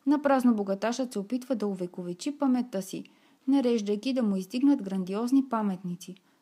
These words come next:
Времето ще ги унищожи, тъй както ще погълне тялото му.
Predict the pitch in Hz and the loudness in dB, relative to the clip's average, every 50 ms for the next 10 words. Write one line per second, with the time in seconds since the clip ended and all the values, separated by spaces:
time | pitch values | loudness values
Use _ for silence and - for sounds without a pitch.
0 | _ _ 240 220 214 214 202 196 190 196 262 247 - 220 190 190 208 196 190 190 | _ _ -6 -2 0 0 0 0 -2 -4 -6 -4 -4 -4 -4 -2 -2 -2 -2 -4
1 | 180 - - 190 190 190 214 214 208 - _ _ _ _ _ _ _ _ _ _ | -6 -8 -8 -8 -6 -4 -4 -6 -6 -10 _ _ _ _ _ _ _ _ _ _
2 | 262 285 277 - 226 208 220 - 240 - - 214 196 - 180 185 202 240 262 262 | -2 -2 0 0 -2 -2 -2 -6 -10 -6 -6 -6 -6 -4 -6 -4 -2 2 2 2
3 | 254 240 254 - 208 208 202 202 196 196 - 190 185 175 180 | 2 2 0 -2 -2 -2 0 0 -2 -4 -6 -6 -6 -6 -8